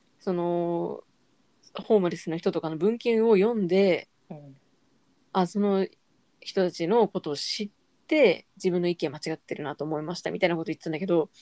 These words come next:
Speaker 2: うん。
Speaker 1: その命のさ、重さを文献で知るところがもうちょっと無理なのではと思ってしまった。
Speaker 2: <laughs>
Speaker 1: も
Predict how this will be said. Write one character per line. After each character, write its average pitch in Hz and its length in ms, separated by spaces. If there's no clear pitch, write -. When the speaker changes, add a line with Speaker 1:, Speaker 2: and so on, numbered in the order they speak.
Speaker 2:
う 175 40
ん。 143 280
Speaker 1:
そ 214 80
の 208 220
命 285 420
の 180 100
さ、 175 200
重 196 200
さ 240 160
を 233 60
文 254 300
献 311 260
で 285 100
知 - 600
る 262 120
と 254 120
こ 254 120
ろ 240 140
が 185 120
も 180 240
う 147 80
ち - 180
ょ - 20
っ 202 40
と 143 320
無 202 160
理 330 100
な 349 100
の 208 120
で 294 80
は - 80
と - 160
思 277 100
っ - 20
て 285 100
し 226 100
ま 196 80
っ - 40
た。 - 200
Speaker 2:
<laughs> 330 40
Speaker 1:
も 202 240